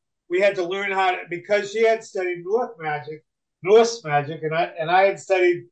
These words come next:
shamanism and, and, and a lot of Western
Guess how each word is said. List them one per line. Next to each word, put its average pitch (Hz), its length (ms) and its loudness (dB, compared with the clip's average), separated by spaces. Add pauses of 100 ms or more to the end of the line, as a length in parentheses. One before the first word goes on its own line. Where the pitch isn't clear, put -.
(300)
shamanism 170 960 -2
and, 143 300 -4
and, 147 360 -4
and 143 180 -4
a 143 60 0
lot 160 240 8
of 147 300 2 (240)
Western 156 720 -4